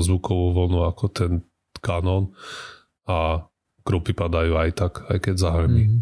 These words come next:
Speaker 1: Takže asi tak. A, ale samozrejme, nedá sa jednoznačne vylúčiť, že to nerobí vôbec nič. A kvôli tomu, že sa nedá urobiť, a, poriadna, a, štúdia, kvôli tomu,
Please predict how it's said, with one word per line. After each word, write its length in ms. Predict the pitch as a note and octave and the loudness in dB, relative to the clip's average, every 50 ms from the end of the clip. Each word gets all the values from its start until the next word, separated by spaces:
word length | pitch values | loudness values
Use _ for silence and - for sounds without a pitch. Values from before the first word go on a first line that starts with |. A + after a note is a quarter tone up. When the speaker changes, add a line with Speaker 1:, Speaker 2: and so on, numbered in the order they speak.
| - - _ - _ | -2 -6 _ -14 _
Speaker 1:
Takže 360 | - - F#2 F#2 G2 F2+ F2+ F2+ | -4 -2 0 0 0 2 2 2
asi 280 | F2 F#2 F2 - - G#2 - | 0 0 0 0 -2 -4 -4
tak. 440 | - - F#2+ F2+ - - - - - B2+ | -2 -2 -2 -2 -4 -6 -12 -8 -4 -2
A, 380 | G2 F2+ F2+ F#2 F#2 F2+ - - - - - - | -2 0 2 0 0 0 -2 -8 -16 -20 -16 -10
ale 480 | - - A2 G#2+ A2 A2 A2 G#2+ G#2+ G2+ | -6 -4 -2 0 0 2 2 2 2 0
samozrejme, 800 | - B2 A#2 A2+ A2 G#2+ A2 A2+ A2 G#2+ G#2+ G#2 G#2 A2+ - C#3 | 0 -2 -2 -2 0 0 2 2 2 2 2 0 0 0 -2 -2
nedá 240 | B2 A#2+ A2+ G#2+ | 0 0 2 0
sa 160 | G2 - - G2+ | 0 0 0 0
jednoznačne 500 | G2 G2+ G2 F2+ F#2 F2+ - - A2 F#2+ | 0 2 0 0 0 -2 -2 -2 -4 -2
vylúčiť, 400 | F2 F2 F2 E2+ - - F2+ F2 | 0 0 0 0 2 2 0 0
že 80 | E2 | 0
to 60 | - G2 | 0 0
nerobí 300 | F#2 F2+ F#2 F2 F2 F2+ | 0 0 0 0 -2 -2
vôbec 320 | E2+ F2 F2 F2+ F#2+ G#2 G2 G2 | 0 0 0 0 0 0 0 0
nič. 340 | G#2+ A#2 A#2+ - - - - _ _ _ _ _ _ - | 0 0 -2 -2 -6 -10 -10 _ _ _ _ _ _ -4
A 320 | F#2 F2 F2 F2 F2 F2 - | -2 -2 0 -2 -2 -4 -4
kvôli 260 | - G2 F2+ F2+ F2+ | -2 0 0 0 0
tomu, 300 | - - G2 F2+ F#2 F#2 | 0 -2 -4 -2 -2 0
že 160 | F2 F#2 E2+ | 0 0 0
sa 160 | - - F#2+ | 0 0 0
nedá 240 | F#2 F2+ E2+ F2+ F2 | 0 0 0 0 0
urobiť, 440 | F2 F2+ F#2 F2 F2 F2+ F#2 E2 - - - | 0 0 0 0 0 -2 -2 -2 -4 -4 -2
a, 40 | F#2 F2 E2+ E2+ - | 0 0 0 -2 -2
poriadna, 800 | - - F#2+ F2+ F2 E2+ E2 E2+ F#2 F2 E2+ E2+ E2 D#2+ - - _ _ - | -4 -2 0 0 0 0 -2 -2 -2 -2 -2 -2 -2 -4 -6 -12 _ _ -4
a, 240 | G2 F#2+ F2 F2 E2+ | -2 0 0 0 -2
štúdia, 580 | - - - G#2 G2 F#2+ G2+ G#2 G#2 G#2+ G#2+ G2+ _ _ _ _ _ - | -2 -2 -2 0 0 2 2 2 2 0 -2 -4 _ _ _ _ _ -4
kvôli 240 | G#2+ F#2+ F2 F2 F2 | -2 0 0 0 -2
tomu, 300 | - G2 F2+ F2+ F2+ | 0 -2 0 0 2